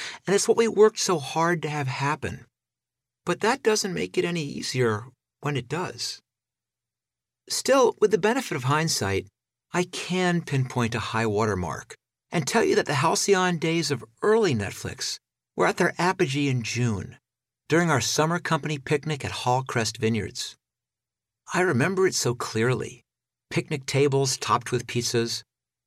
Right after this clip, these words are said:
an open field surrounded by redwoods, glasses of wine in all of our hands. Luna and a pack of other people's dogs ran free in the grass,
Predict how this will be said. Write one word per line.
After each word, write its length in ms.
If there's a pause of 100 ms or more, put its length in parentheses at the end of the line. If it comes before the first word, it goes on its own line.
an 100
open 300
field 440
surrounded 480
by 140
redwoods, 640
glasses 460
of 180
wine 340
in 120
all 160
of 100
our 100
hands. 560 (580)
Luna 520
and 160
a 80 (280)
pack 300
of 100
other 200
people's 360
dogs 460
ran 280
free 360
in 80
the 80
grass, 500